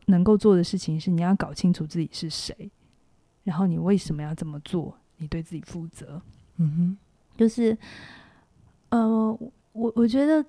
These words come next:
Speaker 1: 创作者或者是名人只是比较多机会被看见。好，然后那个看见其实就是很容易是当被剑拔也好，或者是那个空白的荧幕也好，
Speaker 2: 嗯。
Speaker 1: 每个人内在会有他过去的很多东西就放出来。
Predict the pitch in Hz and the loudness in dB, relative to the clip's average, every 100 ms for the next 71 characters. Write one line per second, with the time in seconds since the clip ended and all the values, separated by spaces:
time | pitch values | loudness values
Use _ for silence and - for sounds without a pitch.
0 | _ - 403 302 294 285 208 156 147 240 | _ -2 4 4 6 6 4 0 -2 0
1 | 202 165 202 202 190 175 180 185 160 147 | 0 0 2 4 6 4 4 2 0 -2
2 | 208 196 170 - _ _ _ - 165 208 | 0 0 0 -6 _ _ _ -6 -2 2
3 | 214 202 190 196 180 156 - 151 - - | 4 4 4 4 4 0 -6 -10 -12 -18
4 | - _ _ - - - - 185 247 254 | -20 _ _ -20 -20 -16 -2 2 4 4
5 | 226 190 - 214 190 202 175 - 170 175 | 2 0 6 6 6 4 2 0 0 0
6 | 180 - - - _ _ - 233 190 214 | -2 -6 -20 -20 _ _ 4 6 6 4
7 | 190 165 180 190 - 175 180 214 202 208 | 4 2 -4 -4 2 4 6 4 2 -2
8 | 185 185 190 190 165 156 _ _ _ _ | 0 0 0 -2 -2 -6 _ _ _ _
9 | _ _ - 185 156 139 135 139 - 151 | _ _ 0 0 0 -10 -12 -12 -10 -4
10 | 180 180 170 185 180 175 165 156 165 208 | 0 2 2 2 2 0 -4 -6 0 0
11 | 175 156 160 165 196 214 165 156 160 151 | 0 -2 -2 4 8 8 6 -4 -12 -12
12 | 151 170 170 180 202 214 185 190 185 196 | -8 -6 -4 0 2 2 0 -2 0 -2
13 | 156 170 170 202 180 190 170 165 175 180 | -2 -6 -4 -2 -2 -4 -4 -4 -2 -2
14 | 180 185 170 - 185 165 175 165 | 0 -2 -4 -4 -4 -4 -8 -12